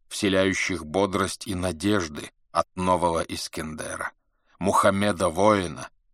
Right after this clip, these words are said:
как его стали называть со времени разгрома взбунтовавшегося Самарканда и похода в Кипчакскую степь. Усевшись тесным кругом на коврах, все, ожидая шаха, говорили о его военном опыте,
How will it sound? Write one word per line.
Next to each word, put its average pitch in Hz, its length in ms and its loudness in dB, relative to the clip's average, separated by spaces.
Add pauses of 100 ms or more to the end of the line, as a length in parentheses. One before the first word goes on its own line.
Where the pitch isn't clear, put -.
(140)
как - 220 0
его 80 160 -2
стали 98 320 0
называть 87 480 0
со - 160 -4
времени 87 380 -2
разгрома 82 600 0 (220)
взбунтовавшегося 92 1040 2
Самарканда 87 840 0 (220)
и 143 80 -2
похода 95 480 2
в - 80 -8
Кипчакскую - 720 -6
степь. - 420 -12 (1080)
Усевшись 135 580 0
тесным 113 480 0
кругом 101 440 2
на 85 120 0
коврах, 76 500 0 (400)
все, 147 280 4
ожидая 101 460 4
шаха, 113 380 2
говорили 95 540 2
о 95 100 0
его 92 260 2
военном 95 600 2
опыте, - 500 -6